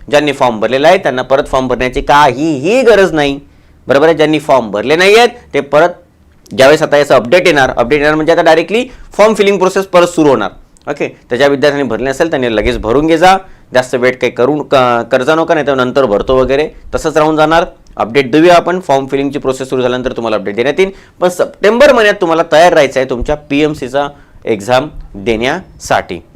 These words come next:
बरोबर. एकशे एकोणसत्तर आता तो टोटल जागा त्याच्यामध्ये आलेल्या आहे. एक्झाम पॅटर्न वगैरे already तुम्हाला माहित आहे, याच्यामध्ये पण सिक्स्टी फोर्टीचा एक्झाम पॅटर्न आहे. सिक्स्टी क्वेश्चन टेक्निकल, चाळीस क्वेश्चन तुमचे नॉन टेक्निकलच्या या ठिकाणी असणार आहे, बरोबर आहे.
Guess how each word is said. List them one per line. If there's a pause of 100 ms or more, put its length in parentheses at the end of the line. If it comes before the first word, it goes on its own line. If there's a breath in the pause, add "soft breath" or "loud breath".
बरोबर.
एकशे
एकोणसत्तर
आता
तो
टोटल
जागा
त्याच्यामध्ये
आलेल्या
आहे.
एक्झाम
पॅटर्न
वगैरे
already
तुम्हाला
माहित
आहे,
याच्यामध्ये
पण (200 loud breath)
सिक्स्टी
फोर्टीचा
एक्झाम
पॅटर्न
आहे. (300 loud breath)
सिक्स्टी
क्वेश्चन
टेक्निकल,
चाळीस
क्वेश्चन
तुमचे (200 loud breath)
नॉन
टेक्निकलच्या
या
ठिकाणी
असणार (300 soft breath)
आहे, (380 soft breath)
बरोबर
आहे.